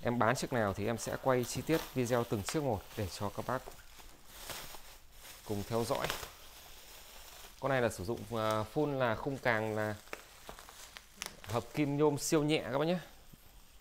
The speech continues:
Càng trước cũng là hợp kim nhôm aluminum. Đấy. Rất là mới.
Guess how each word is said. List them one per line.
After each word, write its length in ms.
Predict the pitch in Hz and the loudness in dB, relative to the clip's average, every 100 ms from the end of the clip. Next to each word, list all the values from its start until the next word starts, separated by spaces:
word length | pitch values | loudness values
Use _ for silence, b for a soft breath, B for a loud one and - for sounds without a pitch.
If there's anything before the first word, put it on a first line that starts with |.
| - | -2
Càng 160 | 113 110 | 0 2
trước 200 | 170 170 | 4 4
cũng 140 | 147 | 4
là 140 | 156 123 | 4 4
hợp 180 | 117 - | 2 0
kim 160 | 131 | 2
nhôm 160 | 135 131 - - | 4 4 2 -12
aluminum. 440 | 113 117 123 123 117 - - - | -4 0 2 0 -2 -6 -20 -14
Đấy. 220 | - 95 135 - B B B B - - - - - - | -10 -10 -12 -18 B B B B -20 -20 -20 -20 -18 -4
Rất 120 | 131 | -2
là 60 | 117 | 0
mới. 300 | 98 104 | 0 0